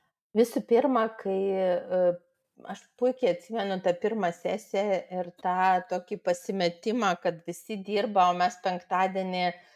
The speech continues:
susirinkom atskirai <laughs> ir visą dieną būsim kar-, būsim atskirai. <laughs> Ir buvo tokia nuostaba, kad kaip,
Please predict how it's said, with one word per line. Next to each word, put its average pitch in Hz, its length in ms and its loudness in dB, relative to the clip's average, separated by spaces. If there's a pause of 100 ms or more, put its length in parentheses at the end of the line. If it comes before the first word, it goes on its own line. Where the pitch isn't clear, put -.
(140)
susirinkom 190 960 2
atskirai 247 680 2 (260)
<laughs> - 300 -14
ir 208 100 -6
visą 285 320 4
dieną 262 460 6
būsim 247 460 0
kar-, 226 280 6
būsim 233 360 2
atskirai. 226 460 2 (500)
<laughs> - 400 -18
Ir 226 100 -12
buvo 226 160 0
tokia 214 320 -4
nuostaba, 202 920 2
kad 190 260 -4 (600)
kaip, - 340 -4